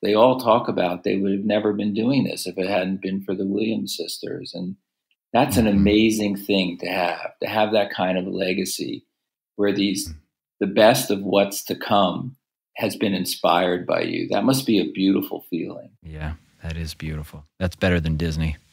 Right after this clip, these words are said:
Speaker 2: Okay, well, I feel like I have to ask this question, given that what you spent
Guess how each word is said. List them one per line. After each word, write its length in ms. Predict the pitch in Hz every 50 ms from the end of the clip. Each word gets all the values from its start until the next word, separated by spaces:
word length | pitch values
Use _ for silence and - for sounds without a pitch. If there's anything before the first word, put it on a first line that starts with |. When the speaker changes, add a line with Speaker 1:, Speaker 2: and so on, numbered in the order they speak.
| - - - - - - - - - - _ -
Speaker 2:
Okay, 320 | 151 185 185 - 202 165
well, 240 | 147 147 151 156 - -
I 100 | - 135
feel 340 | 147 - - 190 208 220 214
like 220 | 202 185 165 156
I 80 | - 135
have 200 | 127 135 131 131
to 100 | - 90
ask 320 | - 104 107 107 - - -
this 180 | - 101 -
question, 480 | - - - 107 107 - - 101 92 90
given 440 | 87 95 95 101 101 98 98 95 90
that 180 | 87 90 - -
what 280 | 101 98 98 92 80
you 140 | 80 90 98
spent 380 | 101 - - - 101 95 -